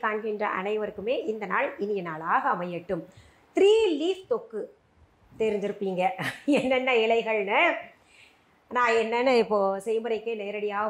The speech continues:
போறேன், அப்போ நீங்க பார்த்துக்கோங்க. சிலருக்கு தெரிஞ்சிருக்கலாம், சிலருக்கு தெரியாமல் இருக்கலாம். தெரியாதவங்க வந்து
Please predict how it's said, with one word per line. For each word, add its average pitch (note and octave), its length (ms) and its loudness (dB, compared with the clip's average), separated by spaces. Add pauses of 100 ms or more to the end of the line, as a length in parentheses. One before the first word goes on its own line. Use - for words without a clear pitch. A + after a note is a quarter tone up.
(100)
போறேன், G3+ 260 2
அப்போ A3 180 -4
நீங்க F#3+ 220 -8
பார்த்துக்கோங்க. G3 480 -2 (680)
சிலருக்கு D4 460 4
தெரிஞ்சிருக்கலாம், A#3+ 640 0 (640)
சிலருக்கு E4+ 420 6
தெரியாமல் A3 420 0
இருக்கலாம். D#3 380 -10
தெரியாதவங்க F4 800 4
வந்து C4 160 -6